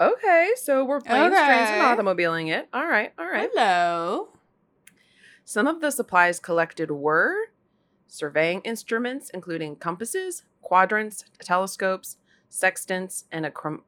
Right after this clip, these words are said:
Speaker 1: chro-, chronometer? It can't be
Speaker 2: Look.
Speaker 1: chronometer.
Speaker 2: I have heard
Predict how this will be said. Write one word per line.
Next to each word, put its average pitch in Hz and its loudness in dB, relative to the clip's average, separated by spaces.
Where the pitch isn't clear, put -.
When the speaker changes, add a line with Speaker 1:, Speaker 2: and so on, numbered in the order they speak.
Speaker 1:
chro-, - -4
chronometer? 196 -2
It 190 -16
can't 311 -4
be 202 -2
Speaker 2:
Look. 156 -8
Speaker 1:
chronometer. 156 0
Speaker 2:
I 285 2
have 196 -10
heard 214 -6